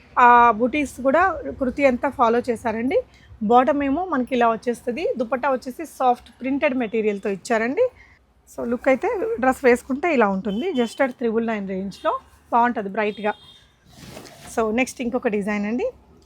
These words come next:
ఆ, ఇది కూడా టీల్ బ్లూ కలర్‌లోనే మంచి వర్క్ వచ్చింది. ఇందాకటి దానిలాగే చాలా అందంగా ఉంది.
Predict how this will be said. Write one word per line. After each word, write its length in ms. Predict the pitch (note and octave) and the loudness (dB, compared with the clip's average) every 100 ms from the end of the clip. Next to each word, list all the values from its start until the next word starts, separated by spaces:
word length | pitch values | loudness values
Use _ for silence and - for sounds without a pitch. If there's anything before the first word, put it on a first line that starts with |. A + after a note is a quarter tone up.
| - | -4
ఆ, 120 | B3 | 0
ఇది 180 | A3 B3+ | 0 0
కూడా 160 | C#4+ D4 | 0 -2
టీల్ 280 | B3+ C4 B3 | -2 -2 0
బ్లూ 180 | B3+ | 0
కలర్‌లోనే 640 | B3+ A#3+ G#3+ G3+ G#3 B3 A#4 D4+ G3 - - - - | 0 2 2 0 -2 -2 -4 -6 -8 -16 -20 -20 -6
మంచి 460 | B3+ B3+ - C4+ A3 | 0 2 0 -2 -2
వర్క్ 340 | A3+ B3 B3+ | 0 -2 0
వచ్చింది. 400 | A3+ - A3 A3 | -4 -4 -6 -2
ఇందాకటి 380 | B3 B3+ B3+ A3+ | 2 2 0 -2
దానిలాగే 420 | A#3 A3+ A3+ A3+ C4+ | -2 -2 -4 -4 -4
చాలా 160 | B3 A3 | -2 0
అందంగా 340 | G#3+ A#3+ B3+ | 0 0 0
ఉంది. 340 | G#3+ G#3 C4 | 0 -4 -6